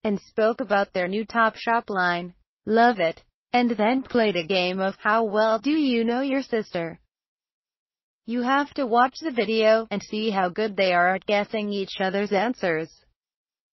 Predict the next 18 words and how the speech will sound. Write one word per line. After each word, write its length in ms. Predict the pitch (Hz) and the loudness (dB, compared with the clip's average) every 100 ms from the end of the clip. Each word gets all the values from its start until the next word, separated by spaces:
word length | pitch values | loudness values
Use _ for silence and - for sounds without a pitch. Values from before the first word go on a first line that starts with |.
| _ _ _ _ _ _ | _ _ _ _ _ _
Unsurprisingly, 1120 | 214 233 220 214 233 254 302 277 208 175 175 170 _ _ _ | -2 -2 -2 0 4 4 2 -2 -4 -4 -6 -10 _ _ _
the 120 | 202 | -6
girls' 460 | 170 226 262 294 247 | 0 4 4 4 2
interview 640 | 247 240 226 180 175 185 214 | -2 -2 -4 -4 -4 -4 -4
immediately 720 | 180 208 240 277 269 269 269 | -2 0 0 0 0 -2 -4
started 520 | - 233 214 202 196 | 0 2 4 2 0
with 160 | 175 175 | -2 -4
a 40 | |
quick 340 | - - 220 - | -6 -4 -4 -4
selfie 440 | - 214 240 208 196 | -2 -2 -2 -4 -4
session. 600 | 175 165 - 170 170 180 _ _ _ _ _ _ _ _ _ _ _ _ _ | -4 -4 -6 -8 -10 -16 _ _ _ _ _ _ _ _ _ _ _ _ _
Then, 400 | 269 247 165 156 - _ _ | 0 0 0 -6 -16 _ _
they 180 | 254 302 | 0 2
dove 240 | 254 247 | 4 4
right 220 | 226 175 180 | 4 0 0
into 260 | 208 214 | -4 -4
the 120 | 214 | -4
game, 460 | 214 240 208 165 165 | -2 0 0 -4 -10